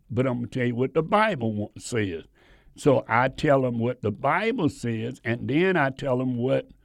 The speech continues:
what the, what man want. And in essence, this is how we are fading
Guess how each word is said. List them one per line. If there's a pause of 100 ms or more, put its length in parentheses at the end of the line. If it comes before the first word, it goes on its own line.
(600)
what
the,
what (680)
man
want. (680)
And (160)
in
essence, (680)
this (340)
is (180)
how
we
are (200)
fading